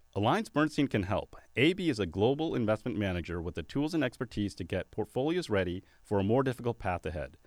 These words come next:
That means finding stocks from companies that are able to deliver quality growth over time. Adding downside protection against market downturns is critical too.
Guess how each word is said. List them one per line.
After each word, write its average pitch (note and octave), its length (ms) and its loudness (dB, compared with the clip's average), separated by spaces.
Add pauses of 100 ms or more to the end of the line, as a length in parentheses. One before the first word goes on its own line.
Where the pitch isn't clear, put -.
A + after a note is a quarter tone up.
(300)
That A2+ 180 4
means C#3 220 4
finding C#3 320 2
stocks D#3 420 -2
from G#2 300 -2
companies C#3 420 0
that G2 140 2
are F2+ 100 -2
able D3+ 320 -2
to A2 140 -6
deliver A2 380 2
quality D3 440 -2
growth A#2 300 0
over F#2+ 180 0
time. G#2+ 320 -6 (540)
Adding C3 300 6
downside D#3 480 0
protection C3 480 -2
against G2 320 -2
market C3 420 0
downturns F2 640 -4
is F#2 120 -8
critical A2+ 420 -2
too. A2 320 -6